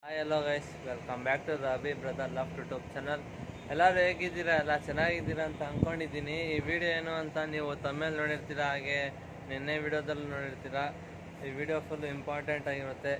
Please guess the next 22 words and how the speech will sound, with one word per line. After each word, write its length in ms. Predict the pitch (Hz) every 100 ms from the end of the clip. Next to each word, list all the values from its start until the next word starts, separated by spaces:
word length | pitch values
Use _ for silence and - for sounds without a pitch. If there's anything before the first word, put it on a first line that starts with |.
| 139
ಯಾರಾರ 260 | 135 135 135 131
ಮೊದಲನೇ 280 | 120 151 160 -
ಸರಿ 140 | 147 143
ನೋಡ್ತಾ 240 | 139 139 131
ಇದ್ರೆ 140 | 135 131 131
ಲೈಕ್ 200 | 147 143 147
ಮಾಡಿ, 220 | 143 147 147 -
ಶೇರ್ 240 | 143 139 139
ಮಾಡಿ, 220 | 139 143 143
ಸಬ್ಸ್ಕ್ರೈಬ್ 440 | 135 - - 147 139 131
ಮಾಡಿ, 220 | 127 143 - - - - -
ಹಾಗೆ 260 | 156 156 160 147
ಬೆಲ್ 200 | 147 160
ಐಕಾನ್ 300 | 156 156 147 139
ಅಲ್ಲಿಗೆ 260 | 139 147 143
ಸೆಟ್ 160 | 139 139 135
ಮಾಡಿ. 180 | 131 139 131
ನಾನು 160 | 127 135
ಹಾಕೋ 200 | 139 143 143
ಪ್ರತಿಯೊಂದು 440 | 135 151 156 147
ವಿಡಿಯೋನು 240 | 139 143 139 135
ನಿಮಗೆ 340 | 135 135